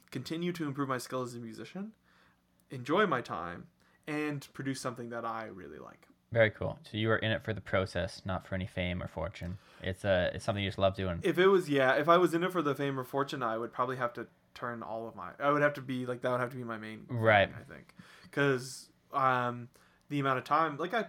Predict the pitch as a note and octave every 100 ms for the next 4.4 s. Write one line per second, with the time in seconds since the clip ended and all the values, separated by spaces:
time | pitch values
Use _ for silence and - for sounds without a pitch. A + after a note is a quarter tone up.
0 | - C#3 C3 _ - C#3 C#3 E3+ C#3 G#2
1 | F2+ C#2 E2+ C#3+ - _ C#3 C3 C3 C#3
2 | C#3+ C#3+ C3+ B2+ C3 B2+ B2 B2+ B2+ B2+
3 | B2 A#2+ - B2+ B2 B2+ A#2+ A#2+ B2+ B2
4 | B2 A2+ G#2+